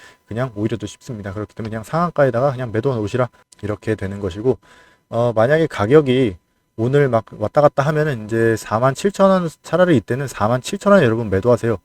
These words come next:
자, 이렇게 상한가가 왔다 갔다, 깨졌다가 붙었다, 깨졌다 붙었다 한다면 이제 사만 칠천 원에 매도 걸어놓으십시오. 이런 식으로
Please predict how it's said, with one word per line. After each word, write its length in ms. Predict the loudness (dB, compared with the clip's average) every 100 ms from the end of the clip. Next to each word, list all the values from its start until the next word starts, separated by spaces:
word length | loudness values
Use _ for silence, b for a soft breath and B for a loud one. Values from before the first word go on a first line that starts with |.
| b b b _
자, 180 | -2 0
이렇게 500 | 2 0 2 2 2
상한가가 480 | 0 -2 2 4 4
왔다 220 | 2 0
갔다, 320 | 0 -2 -6 -4
깨졌다가 600 | 0 2 4 8 8 6
붙었다, 420 | _ -6 -4 -4
깨졌다 260 | -2 -2 -4
붙었다 300 | -8 -2 -2
한다면 300 | 0 -6 -6
이제 120 | -8
사만 260 | -6 -6
칠천 240 | -8 -6 -4
원에 180 | 0 0
매도 220 | 0 -2
걸어놓으십시오. 440 | -4 -6 -10 -6
이런 140 | -4 -4
식으로 280 | -4 -2